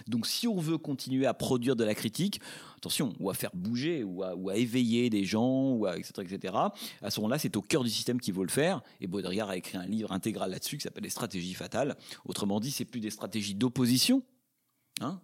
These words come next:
ce qui suppose un contre-pouvoir, donc, donc une extériorité au système. La stratégie fatale, c'est, c'est, c'est, euh, Neo dans Matrix, quoi, hein. C'est-à-dire que c'est, faut emballer le système, voilà. Et quand, effectivement, Pacino dit, euh, « Je suis regardé par les gens », là, on revient un peu à ce qu'on disait, euh,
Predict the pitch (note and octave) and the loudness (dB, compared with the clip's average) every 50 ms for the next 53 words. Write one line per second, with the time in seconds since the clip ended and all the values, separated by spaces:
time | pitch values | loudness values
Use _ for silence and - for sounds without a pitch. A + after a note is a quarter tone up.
0 | _ _ - - - - G2+ - - G#2+ F#2+ - A2 A2+ A#2+ A2 G2+ F#2 F#2 - | _ _ -20 -16 -12 -10 -10 -8 -8 -8 -6 -4 -4 -4 -4 -4 -4 -6 -6 -4
1 | - G#2 - - F#2+ - - F#2 F2+ G2+ A#2 B2 C3+ C#3 C#3+ C#3+ C3+ G2+ F2 F2 | -4 -2 -2 -2 -4 -4 -6 -2 2 2 4 4 4 4 2 0 -2 -4 -4 -4
2 | A3 A#2 A#2 - - - D#2+ - - - - - - G#2 A2 G#2+ - F#2+ F#2+ A2 | -4 -4 -4 -4 -6 -10 -14 -14 -16 -18 -18 -10 -6 -6 -6 -4 -2 0 2 2
3 | C#3+ D3+ - - - D#3+ A#2 A2+ A#2 A2+ G#2+ A#2 A#2 - - B2+ A#2 A#2 - - | 2 2 0 2 2 2 4 4 4 4 4 4 4 4 2 2 2 2 -2 -4
4 | F#2 - - F3+ - - C#3+ F3+ A3+ G#3+ - - - - - - - - - F#3 | -4 -2 -2 -2 -2 0 0 0 0 0 -2 -4 -8 -10 -12 -12 -8 -8 -8 -6
5 | - - G#2+ - G#2 F#2 F#2+ F#2+ - F#2+ F#2 - D3 E3 F3+ D#3+ - - G#2 E2+ | -4 -6 -4 -4 -2 -2 -2 0 0 -2 0 4 4 4 4 2 0 -2 -4 -4
6 | - - - - A2 A2 G2+ F2+ - - A2 A2 A#2 A2 F#2+ F#2 F#2+ F#2+ G2 F#2 | -4 -4 -2 0 0 0 2 2 2 4 4 4 4 4 2 2 2 2 2 4
7 | G2+ A2+ G#2+ F#2 F2+ F#2+ G2 - - F#2 - - - - - - - - - - | 4 2 2 0 -2 -4 -4 -6 -6 -6 -6 -6 -6 -6 -6 -6 -8 -10 -10 -10
8 | - - - - - F#2+ F2+ G#2+ G2+ - - F#2+ - - A#2 A2+ A#2 A#2 - - | -10 -10 -8 -6 -4 -2 -2 -2 -2 -2 -2 -2 0 0 0 0 0 0 -2 -6
9 | A#2+ - _ - G#3+ F3 D#3+ C#3+ C3+ B2+ C3 C3+ C3+ B2 - A2+ G#2 - - F#2 | -10 -8 _ -2 0 2 2 2 2 2 2 0 0 0 0 -2 -2 -2 -2 -2
10 | E2 F2 F2 - - _ _ - F2 F2 D#2+ D#2 - - - - - - - - | -2 -2 -4 -6 -10 _ _ -4 -4 -4 -4 -4 -8 -12 -14 -12 -12 -12 -10 -4
11 | - B2 A#2+ - - E3+ E3+ D#3+ D#3 D3 B2+ - - B2+ A2+ A2+ B2 A2+ - - | -4 -4 -2 0 0 0 2 2 0 -2 -4 -8 -8 -8 -6 -6 -6 -8 -6 -4
12 | B2 B2 B2+ B2+ - A#2+ A2 - - - B2+ B2 B2 B2 B2+ B2 - - - - | -4 -2 -2 -2 -2 -2 -2 -2 -2 0 2 2 2 2 0 -2 -4 -10 -12 -8
13 | - G#2 G#2+ A#2 B2+ C3 B2+ A2+ G#2+ G#2 G2+ G2+ G2 G2+ G2+ G2+ A2+ G#2+ - - | -6 -4 -2 -2 0 0 2 2 2 0 0 0 0 -2 -2 -2 -4 -4 -4 -4
14 | A2+ A2+ A2 A2 A2+ A2+ G#2+ - G2+ G2+ G2+ G2 F#2+ C#3+ F#3+ G#3 D3+ A#2 G2+ G2+ | -4 -2 -2 -2 -2 -2 -4 -4 -4 -4 -4 -2 -2 -2 0 0 0 0 2 0
15 | G#2+ G2 G2+ A2+ G#2 F#2 - A#2+ A#2+ G#2 - - G#2 F#2+ F#2 F#2+ G2 G#2+ A2 A2 | 0 0 0 0 -2 -2 -2 -4 -4 -4 -6 -8 -8 -6 -6 -4 -2 -2 0 0
16 | F#2+ | 0